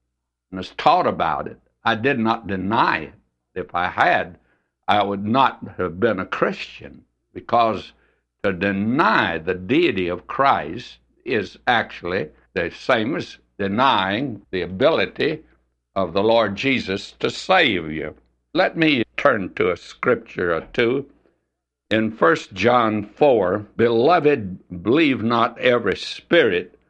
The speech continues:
but try the spirits whether they are of God, because many false prophets are gone out into the world. Hereby know ye the Spirit of God.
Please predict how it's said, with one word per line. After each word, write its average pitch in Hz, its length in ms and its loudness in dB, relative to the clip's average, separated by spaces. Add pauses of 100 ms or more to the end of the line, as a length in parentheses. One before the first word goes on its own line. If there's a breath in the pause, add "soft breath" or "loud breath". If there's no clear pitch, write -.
(540)
but - 140 -6
try 185 360 4
the 104 140 -2
spirits - 600 0
whether 123 320 4
they 110 240 2
are 104 260 4
of 113 220 -2
God, 98 600 2 (600)
because 131 460 2
many 135 460 2
false 139 680 2
prophets 104 800 0 (100)
are 101 120 2
gone 127 380 2
out 120 440 2
into 98 360 -2
the 104 120 0
world. 95 560 0 (720)
Hereby 143 600 4
know 143 520 2
ye 110 520 2
the 101 180 -2
Spirit 117 640 0
of 87 260 -6
God. 92 640 2